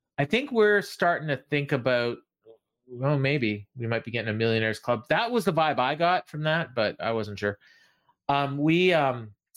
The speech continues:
but this, I think, might all be playing into either M J F is doing a complete and total character change, or he's working us and he's the devil. Like, I've finally came to that conclusion at the end of this show,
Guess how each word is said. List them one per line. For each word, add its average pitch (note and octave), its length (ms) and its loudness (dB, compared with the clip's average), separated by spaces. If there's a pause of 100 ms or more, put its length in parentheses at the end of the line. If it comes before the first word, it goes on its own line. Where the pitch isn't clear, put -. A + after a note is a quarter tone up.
(120)
but D#3+ 160 0
this, G#3+ 160 0
I C4 80 2
think, G3+ 220 -2
might C#3+ 200 2
all C3+ 140 4
be C3 160 -2
playing C3 340 0
into B2 380 -2
either G#3+ 400 2
M E3+ 160 -2
J E3 120 2
F D#3 120 -2
is C#3+ 100 -4
doing C3 220 -2
a - 60 -4 (160)
complete F3 480 0
and C#3+ 160 -4
total C#3 300 0
character A#2+ 400 -2
change, A2 500 -8 (400)
or C#3 460 2 (180)
he's B2+ 220 0
working C3 340 -2
us A#2 280 -6
and A2+ 380 -4 (400)
he's A#2+ 320 0
the A2+ 120 0
devil. F2+ 340 -4 (340)
Like, C#3 160 0
I've C#3+ 240 -4
finally D#3 440 -2
came C3 240 -4
to A#2 60 -2
that A#2 180 -2
conclusion G#2 640 -6
at G#2 120 -2
the A2+ 80 -4
end G#2 120 -4
of F#2+ 40 -6
this F2+ 140 -4
show, F2+ 320 -4